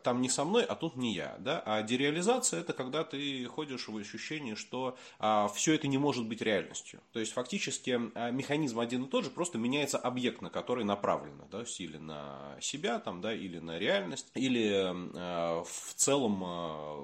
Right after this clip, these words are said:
вот как будто тебя пыльным мешком по голове стукнули, и ты ходишь такой и не понимаешь, что происходит. Вот, как после сотрясения мозга. Это все, это все П Т С Р, это все посттравматическое стрессовое расстройство, то есть, которое или начинает формироваться, или уже сформировалось.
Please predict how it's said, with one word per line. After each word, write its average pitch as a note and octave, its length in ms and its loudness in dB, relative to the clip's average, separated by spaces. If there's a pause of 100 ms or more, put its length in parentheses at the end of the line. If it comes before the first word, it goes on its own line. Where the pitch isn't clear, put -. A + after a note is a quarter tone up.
(140)
вот D2 140 -16
как E2 180 -8
будто G2 160 -12
тебя - 160 -4
пыльным F2+ 340 -6
мешком E2 300 -8
по D#2+ 100 -12
голове D#2 320 -8
стукнули, D#2+ 460 -12
и - 20 -12
ты F#2+ 140 -14
ходишь F2 320 -14
такой - 240 -18
и C#2 40 -14
не C#2 60 -16
понимаешь, D2 360 -14
что - 140 -20
происходит. - 560 -16 (580)
Вот, D2+ 200 -14
как - 160 -12
после E2 220 -12
сотрясения E2 540 -8
мозга. C#2+ 440 -12
Это F#3 200 2
все, A3 480 2
это D#3 180 0
все F#3+ 160 2
П F3 120 0
Т C3+ 140 2
С - 120 6
Р, G#2 120 4
это F2 120 -6
все - 140 -4
посттравматическое A#2 760 -2
стрессовое G#2 420 0
расстройство, G2+ 540 -2
то - 80 -14
есть, - 100 -8
которое E2 300 -8
или E2 60 -8
начинает G3 360 0
формироваться, G2+ 580 0
или E2+ 100 -6
уже C3 180 0
сформировалось. F2+ 800 -4